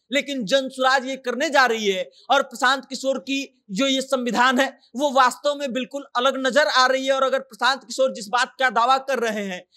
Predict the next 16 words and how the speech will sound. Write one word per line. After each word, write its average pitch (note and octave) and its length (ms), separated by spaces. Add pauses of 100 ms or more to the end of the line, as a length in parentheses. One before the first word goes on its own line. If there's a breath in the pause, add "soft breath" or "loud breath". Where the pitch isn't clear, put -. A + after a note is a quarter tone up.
(140 soft breath)
ये C#4+ 180
बात C4+ 320
अगर C4+ 180
बिल्कुल B3 340
सही B3+ 260
होती C4+ 320
है, C4+ 120 (360 soft breath)
तो C#4+ 60
आप C4+ 240
समझ C4+ 200
लीजिए C4+ 320
कि C#4 120
बिहार B3 360
की C4 160
राजनीति B3 520
में G3+ 320